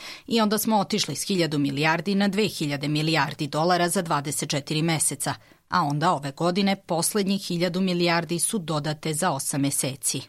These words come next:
Prema izveštaju, u Evropi sada ima tristotine dvadeset jedna kompanija jednoroga vrednih najmanje milijardu dolara, od čega je devedeset osam nastalo ove godine,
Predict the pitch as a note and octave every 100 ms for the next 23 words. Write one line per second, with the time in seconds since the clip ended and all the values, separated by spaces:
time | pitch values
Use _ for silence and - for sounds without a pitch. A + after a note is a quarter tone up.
0 | _ - G3+ G3+ E3 D3 F3 - G#3 G#3+
1 | F3+ E3 E3+ F#3+ G#3 F#3+ F3+ F#3 F3+ -
2 | F#3+ - F#3+ G3 F#3 F3 F3+ F3 E3+ E3+
3 | - F#3+ E3+ D3+ D#3+ D#3 D#3+ D#3+ D3 C3+
4 | D#3 F#3 G3 G3+ F#3+ F#3 F#3+ G#3 F#3+ F#3+
5 | F#3 F#3+ G3 E3 D3 D#3+ D#3 D3+ C#3 C#3
6 | - - A3+ G#3+ F#3+ F#3+ F3 F3 E3+ E3
7 | E3 F#3 D#3+ - C#3+ D3 D3+ G#3 F#3 F#3
8 | E3 D3 C#3 C#3 C3 C#3+